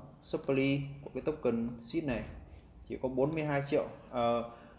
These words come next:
bốn mươi hai nghìn không trăm sáu mươi chín token. Thì tổng s-, tổng lượng đã min là ba mươi nghìn và giới hạn một lần min là chỉ được một token thôi nhá. Đấy.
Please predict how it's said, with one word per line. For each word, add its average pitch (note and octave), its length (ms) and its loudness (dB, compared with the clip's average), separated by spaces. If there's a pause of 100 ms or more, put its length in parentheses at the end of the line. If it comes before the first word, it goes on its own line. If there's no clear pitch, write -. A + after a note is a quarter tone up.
(260)
bốn C#3 160 2
mươi D3+ 100 0
hai D3 160 0
nghìn B2+ 220 2
không C3+ 140 0
trăm C#3 140 0
sáu C#3 140 2
mươi C#3 100 -2
chín C#3 140 2
token. C3+ 320 2 (720)
Thì A#2 160 0 (200)
tổng G#2+ 160 0
s-, - 160 -12 (200)
tổng A2+ 200 2
lượng C#3 220 4
đã B2+ 100 0
min D3 300 2
là A2 160 0
ba C3+ 220 2
mươi C#3 100 2
nghìn A#2+ 200 2 (600)
và A#2 200 0
giới C3+ 220 4
hạn B2 300 0
một B2 120 0
lần B2 240 4
min C#3 180 4
là A#2+ 220 2
chỉ A#2 100 0
được A#2+ 200 0
một A#2+ 140 0
token C#3 240 4
thôi B2+ 100 2
nhá. D3+ 160 2 (1000)
Đấy. A#2 200 0